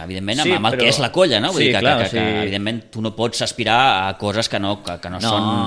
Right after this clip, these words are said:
Speaker 2: està
Speaker 1: que no estan al teu abast, és
Speaker 2: està
Speaker 1: evident.
Speaker 2: clar, està clar. O sigui, tot amb la, tot i les limitacions que podem arribar a tindre, nosaltres mai ens hem posat límits.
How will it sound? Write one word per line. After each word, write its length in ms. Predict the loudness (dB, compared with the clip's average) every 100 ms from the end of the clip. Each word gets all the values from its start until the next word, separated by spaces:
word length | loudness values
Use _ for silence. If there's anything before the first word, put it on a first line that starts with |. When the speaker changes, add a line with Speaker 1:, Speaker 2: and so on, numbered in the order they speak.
| -4
Speaker 2:
està 140 | -6 -4
Speaker 1:
que 40 |
no 20 | -2
estan 120 | 0 2
al 20 | 4
teu 80 | 4
abast, 320 | 4 0 -4
és 60 |
Speaker 2:
està 100 | -4
Speaker 1:
evident. 220 | 0 0 2
Speaker 2:
clar, 100 | 0
està 180 | 0 -4
clar. 200 | -2 -2
O 60 | -2
sigui, 100 | -4
tot 140 | -6
amb 100 | -6 -6
la, 180 | -10 -16 -16 -20
tot 140 | -12 -4
i 60 |
les 100 | -4 -2
limitacions 480 | -2 0 -2 -2 0
que 140 | -2 0
podem 220 | -2 0
arribar 240 | 2 2
a 80 | 2
tindre, 380 | 2 2 4 2 0 -6
nosaltres 320 | -2 0 0 0
mai 140 | -2
ens 80 | -4
hem 140 | -6 -10
posat 220 | -12 -10
límits. 380 | -8 -8 -10